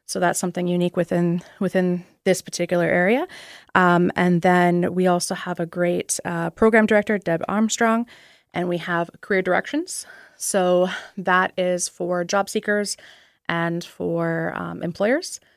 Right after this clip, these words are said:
so that they can connect together, um, and vice versa. Uh, we also have the Native Education Center. It provides educational services,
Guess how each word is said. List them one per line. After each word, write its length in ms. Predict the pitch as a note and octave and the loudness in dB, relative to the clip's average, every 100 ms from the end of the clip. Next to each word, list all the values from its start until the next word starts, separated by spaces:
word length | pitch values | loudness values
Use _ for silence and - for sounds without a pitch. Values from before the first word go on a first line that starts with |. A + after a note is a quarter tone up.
| _ | _
so 140 | - F3+ | -2 2
that 200 | F3 - | 2 4
they 80 | E3+ | 0
can 160 | F#3 | -2
connect 300 | - F#3+ F#3 | -2 -2 -2
together, 480 | - E3+ F3 A3 A#3+ - - _ - | -2 0 2 2 0 -6 -20 _ -8
um, 300 | E3 D#3+ E3+ | -6 -6 -4
and 120 | E3+ | -2
vice 220 | E3+ E3+ - | 2 0 2
versa. 360 | F#3 - D#4+ G4+ _ _ _ _ _ | 0 0 -4 -4 _ _ _ _ _
Uh, 300 | - E3+ E3+ | 0 2 2
we 80 | E3+ | 4
also 220 | F#3+ F#3 | 4 4
have 160 | G3+ F3+ | -2 0
the 80 | F3+ | 2
Native 260 | F3+ F3 | 4 2
Education 540 | F3 E3+ - A#3 A3+ A3+ | 2 -2 0 2 2 2
Center. 480 | A#3 A3 G#3 G#3+ - - - | 2 4 4 2 -2 -18 -10
It 140 | F3+ - | -10 -6
provides 360 | F3+ E3 E3 | -4 -4 -4
educational 520 | E3 F3 G#3+ A3 A#3 | -6 -4 -2 -2 -4
services, 680 | A3 A3+ A3 A3 G#3+ G#3 - | -4 -2 -2 -2 0 0 -2